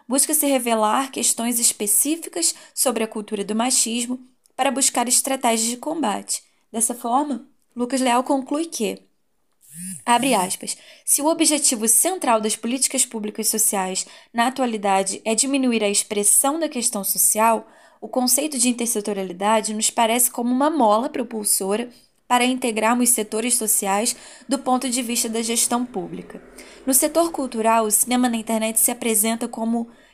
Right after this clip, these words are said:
linguagem interdisciplinar de expressão de, para movimentos sociais identitários, como a possibilidade de atuar como direito cultural a partir da quarta geração de direitos, que inclui o direito à cultura digital.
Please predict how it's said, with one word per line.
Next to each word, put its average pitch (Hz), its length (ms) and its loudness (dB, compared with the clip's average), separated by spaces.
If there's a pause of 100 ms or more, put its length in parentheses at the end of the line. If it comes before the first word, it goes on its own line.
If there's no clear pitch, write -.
linguagem 233 640 2
interdisciplinar 240 1040 0 (260)
de 233 280 -2
expressão 240 680 2
de, - 120 -4
para 247 260 0
movimentos 240 540 0
sociais 208 380 0
identitários, 202 840 -4 (280)
como 226 280 2
a 208 40 4
possibilidade 226 840 0
de 247 80 0
atuar 226 380 0
como 226 200 -2
direito 214 400 0
cultural 208 640 0 (240)
a 254 60 -8
partir 254 300 0
da 262 100 4
quarta 254 320 0
geração 233 400 2
de 220 160 -2
direitos, 240 540 0 (240)
que 247 100 0
inclui 247 320 0
o 254 40 -2
direito 233 340 -2
à 262 40 -4
cultura 233 440 -4
digital. 202 640 -6